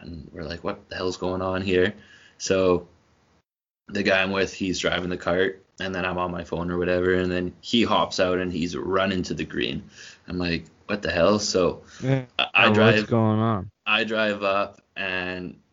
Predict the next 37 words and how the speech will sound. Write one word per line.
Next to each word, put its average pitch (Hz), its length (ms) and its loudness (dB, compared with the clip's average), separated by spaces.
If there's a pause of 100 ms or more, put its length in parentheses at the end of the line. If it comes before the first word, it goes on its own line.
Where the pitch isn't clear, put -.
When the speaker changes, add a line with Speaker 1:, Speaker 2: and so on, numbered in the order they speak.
Speaker 1:
one 92 160 -4
of 95 80 -4
our 92 140 -2
buddies 90 380 -2
is 90 120 -6
just 82 280 -8
laying 87 300 -2
on 85 140 -4
the 80 80 -10
ground 87 520 -2 (540)
and 82 280 -6 (500)
passed - 360 -4
out. 92 300 -4 (340)
And 95 160 -4
at 95 220 -2
this 113 200 2
point, 107 580 -2
I 90 80 2
think 95 280 -6
he 95 260 -4
only 98 260 -2
had 87 420 -2 (400)
two, 98 380 -4
maybe 92 440 -2
three 92 380 -6
beers, 95 560 0
right? 101 280 2
So 98 180 2
it's 95 140 2
not 127 160 6
like 113 180 4
he's 101 200 -2
just 95 340 -2 (500)
super 104 420 2
wasted 90 600 2
and 90 380 -6
the, 87 180 -2